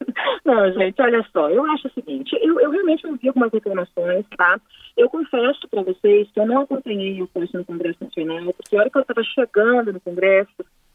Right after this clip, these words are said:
eh, tinha uma multidão pra fora, o pessoal me viu, começou a me chamar, e eu desci e vi aquele tapete vermelho,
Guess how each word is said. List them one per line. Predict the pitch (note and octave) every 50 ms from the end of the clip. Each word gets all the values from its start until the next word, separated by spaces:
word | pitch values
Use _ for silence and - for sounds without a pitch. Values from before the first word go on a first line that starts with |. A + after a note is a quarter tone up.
| _ _ _ _ -
eh, | F#3 F#3
tinha | - - B3 B3+
uma | C4+ C4+
multidão | B3+ - - - - _ - A3 A3 A3+ B3+
pra | - A#3 G#3
fora, | - - G3+ G3 G3+ G#3 G#3+ A3 A3+ A3+ - -
o | -
pessoal | - C4 - - C4+ B3+ C4
me | A#3 G#3+
viu, | G3 - A#3+ A#3+ A#3+
começou | - A#3+ A3+ A3+ - C4 B3
a |
me | B3 A#3+
chamar, | - - G#3+ G3+ G3 G3 G#3 A3+ A3+ A#3 - _ -
e | C#4 D#4
eu | F#4+ C#5 -
desci | - C#4 A#3 - _ - C4 C4+ B3 F#3 F#3 _ _ _ _ _ _ _ -
e | B3
vi | A3+ A#3 D#4
aquele | G#4 - G#4+ G4 F#4
tapete | D#4 C#4 - B3+ B3+ - A#3
vermelho, | G#3 G3+ F#3+ G3 G3 G#3 A3+ A#3+ A3+ G#3+ G3 F3 E3+ E3+